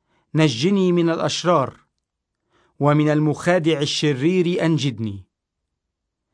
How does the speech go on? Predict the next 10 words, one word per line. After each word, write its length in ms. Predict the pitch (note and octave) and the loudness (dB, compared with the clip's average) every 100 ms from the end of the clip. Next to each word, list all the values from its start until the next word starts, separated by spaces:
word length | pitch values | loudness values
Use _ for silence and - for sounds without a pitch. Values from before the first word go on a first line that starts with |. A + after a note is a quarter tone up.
| _ _ - | _ _ -6
لأنك 460 | D#3+ D3 D3 C#3+ | 0 2 0 0
أنت 300 | E3+ D#3 D3 | -2 -2 -2
إلهي 500 | D#3 C#3+ D3 D#3 C#3 | -2 0 0 0 0
وحصني، 680 | C#3 C3+ D#3+ - C3 G#2+ F#2+ _ _ _ _ _ _ _ _ | 0 -2 -4 -8 -6 -8 -10 _ _ _ _ _ _ _ _
فلماذا 640 | _ D#3+ D3+ E3 F#3 E3+ D#3+ | _ 0 2 4 2 0 -2
تتركني؟ 720 | D#3 C#3 D3+ D#3+ C3 G#2+ F#2+ _ _ _ _ _ _ _ _ _ _ _ D#3 | -4 -4 -4 -4 -6 -8 -10 _ _ _ _ _ _ _ _ _ _ _ 0
لماذا 440 | D#3+ F#3 G3+ F#3 | 2 2 0 0
أعيش 380 | D#3+ D3 F#3+ F#3 | -2 -2 -4 -6
في 220 | D3+ D#3 | -4 -4
حزن؟ 540 | - F#3 C#3+ B2 G#2 | -2 -2 -2 -2 -4